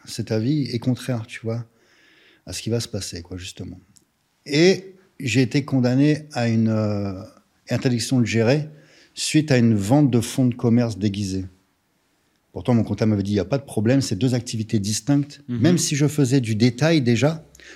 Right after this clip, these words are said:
Speaker 1: là, j'ouvrais un magasin multimarque.
Speaker 2: Mhm.
Speaker 1: Mais le tribunal de commerce a jugé que j'ai pris une partie de l'activité, l'activité de détail, que j'ai pris une partie de l'activité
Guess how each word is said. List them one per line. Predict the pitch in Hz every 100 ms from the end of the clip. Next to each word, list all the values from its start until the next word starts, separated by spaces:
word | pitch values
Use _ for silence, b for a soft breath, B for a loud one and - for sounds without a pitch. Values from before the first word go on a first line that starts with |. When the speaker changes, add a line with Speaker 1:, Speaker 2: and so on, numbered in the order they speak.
| B
Speaker 1:
là, | 139
j'ouvrais | 143 139 123 120
un | 156
magasin | 135 113 120 117 147 147 B B B B B -
multimarque. | 123 127 - 117 95 - - _
Speaker 2:
Mhm. | 120 117 139 - - _ _ _ -
Speaker 1:
Mais | 120 131 170 180 156
le | 123 120 117 110 110 110
tribunal | - 123 120
de | 110
commerce | 110 113 143 147 - -
a | 107
jugé | 92 113 104 147
que | 151
j'ai | 110 95 98 - _ -
pris | - 151
une | 117
partie | 127 - 139
de |
l'activité, | 120 113 113 110 120 107 - _ _ _ _ _ _ _ _
l'activité | - - 101 107
de |
détail, | 98 95 123 165 95 87 _ _ _ _
que | -
j'ai | 101
pris | 98 127
une | 113
partie | 107
de | 104
l'activité | 95 - 92 92 139 147